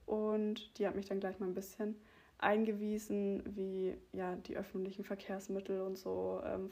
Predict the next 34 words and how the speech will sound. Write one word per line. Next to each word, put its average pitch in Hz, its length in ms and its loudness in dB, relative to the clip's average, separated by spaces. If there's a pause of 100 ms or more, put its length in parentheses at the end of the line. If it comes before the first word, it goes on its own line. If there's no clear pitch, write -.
hier - 160 -8
funktionieren 190 800 -2
und 190 260 -2 (360)
was 202 140 0
man 190 120 2
sich 196 200 -6
vielleicht 190 260 -2
so 190 120 -2
mal 185 180 0
angucken 190 440 -4
könnte. 202 500 0 (540)
Und 196 420 2
ja, 240 120 6
das 233 160 0
war, 190 260 4
also 196 160 -2
kann 220 180 2
ich 226 140 2
absolut 208 280 2
empfehlen. 185 520 4 (840)
Einfach 214 240 4
mal 233 320 6 (580)
die 220 60 -4
Chance 208 360 8
nutzen 214 280 2
und 208 180 4
vielleicht 208 320 0
auch 196 360 4 (180)
eine 196 140 4
einheimische 208 520 0
Person 208 320 -2
dann 196 140 2
kennenlernen 196 580 2
über, 208 300 2